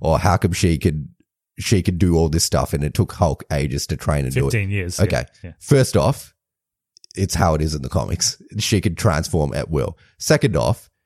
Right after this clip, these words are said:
Speaker 1: she's not as strong as the Hulk. The Hulk is holding back in that fight, and clearly in his form where he's, um,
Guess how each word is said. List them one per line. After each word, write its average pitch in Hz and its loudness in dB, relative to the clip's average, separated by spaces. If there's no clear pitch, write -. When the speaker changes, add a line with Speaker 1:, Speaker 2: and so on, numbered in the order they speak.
Speaker 1:
she's 123 2
not 98 4
as 85 0
strong 82 2
as 73 0
the 69 -4
Hulk. 57 -2
The 76 -2
Hulk 139 2
is 113 2
holding 90 2
back 82 0
in 76 -2
that 53 -6
fight, - -4
and 90 0
clearly 92 2
in 98 2
his 107 4
form 80 2
where 73 2
he's, 78 0
um, 62 -4